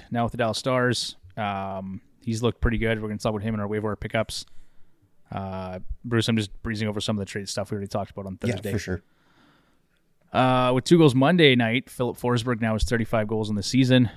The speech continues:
Speaker 1: and I think he scored again today. I'm not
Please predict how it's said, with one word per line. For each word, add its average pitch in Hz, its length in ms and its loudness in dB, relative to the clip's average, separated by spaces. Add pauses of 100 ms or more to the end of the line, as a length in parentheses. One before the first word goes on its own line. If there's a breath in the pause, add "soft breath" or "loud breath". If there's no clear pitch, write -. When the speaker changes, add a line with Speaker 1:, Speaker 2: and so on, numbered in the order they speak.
Speaker 1:
and 101 100 -8
I - 20 -6
think 165 140 -2
he 131 40 -2
scored 120 220 -2
again 110 480 -2 (420 soft breath)
today. 131 340 -4 (1080 soft breath)
I'm 95 80 -8
not - 360 -12